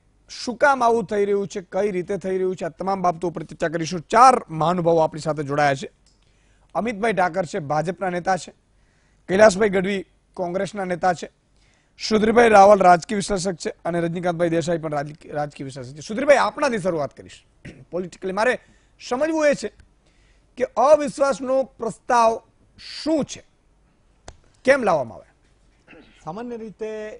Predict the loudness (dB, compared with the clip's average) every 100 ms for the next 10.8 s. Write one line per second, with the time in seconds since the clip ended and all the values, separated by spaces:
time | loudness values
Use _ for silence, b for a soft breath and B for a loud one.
0 | -18 -14 -10 -8 -10 -10 -8 -8 -8 -10
1 | -8 -6 -2 2 2 2 2 2 0 -4
2 | -4 -4 -4 -4 -6 -4 2 6 4 2
3 | -4 -2 -2 0 0 0 2 0 -2 -4
4 | -2 0 -2 -4 -8 -10 -6 -2 4 4
5 | 4 0 -2 -2 -6 -4 -2 2 2 4
6 | 2 2 0 -14 -4 2 2 2 -2 2
7 | 4 4 2 0 -6 -10 -6 -4 -2 -4
8 | -6 -10 0 2 2 -4 2 2 2 -4
9 | -10 0 2 2 2 0 2 0 -2 -4
10 | -4 -8 -10 -8 -6 -8 -10 -14